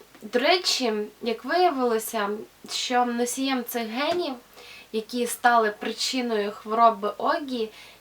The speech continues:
є і він, і його сестра. І от якраз Олівія, будучи вже підлітком, дуже переживає це. Вона мріє стати генетиком, очевидно, якраз для того, щоб знайти причину, а, цих зламаних, так би мовити, генів.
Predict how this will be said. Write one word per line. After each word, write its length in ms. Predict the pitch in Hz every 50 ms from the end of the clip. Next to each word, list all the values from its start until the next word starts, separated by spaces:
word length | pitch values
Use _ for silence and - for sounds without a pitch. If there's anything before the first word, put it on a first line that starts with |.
| _
є 220 | 208 196 233 269 269
і 220 | - - - 233
він, 240 | 220 247 294 349 339 - -
і 100 | 226 226
його 260 | 233 214 226 247 247
сестра. 500 | 240 254 247 247 - 254 240 220 214 196
І 100 | 190 190
от 120 | 196 196
якраз 340 | 220 214 - 233 226 214 214
Олівія, 580 | 233 214 240 285 349 403 427 403 339 302 262 - - - - - -
будучи 380 | - 226 247 240 233 - - 233
вже 160 | 214 214 220
підлітком, 600 | 220 - 294 294 320 320 311 - - 247 226 214
дуже 220 | 208 226 220 226
переживає 760 | 226 - 226 220 220 220 214 226 226 233 240 240 226 220 214 208
це. 480 | - - - - 247 285 339 392 403 - - - - - - - -
Вона 320 | - 214 226 247 254 262 254
мріє 380 | 254 247 269 269 262 226 202
стати 380 | 208 - - 214 208 208 - 208
генетиком, 840 | 196 202 214 220 240 269 330 370 370 349 330 - - 262 233 233 226 226 - - - - - -
очевидно, 460 | - 220 220 - 240 247 247 247 254
якраз 300 | 247 240 240 247 240 226
для 140 | 220 214 220
того, 420 | 214 - - 247 277 269 254 240 226
щоб 400 | 220 - - - 226 214 208 208
знайти 400 | 202 220 220 226 226 - 254 240
причину, 760 | 240 - 226 220 214 - - - 254 240 226 220 190 190 190 - - - - - - - -
а, 500 | - 185 190 190 190 190 196 196 190 185 190
цих 240 | - - 226 220 208
зламаних, 1000 | 196 - - 226 226 226 226 208 - 180 180 185 180 180 175 180 202 202 190 -
так 220 | - - 190 190 185
би 100 | 196 190
мовити, 480 | 196 202 208 220 208 202 202 - 202
генів. 580 | 202 208 202 214 220 208 202 190 185 175 160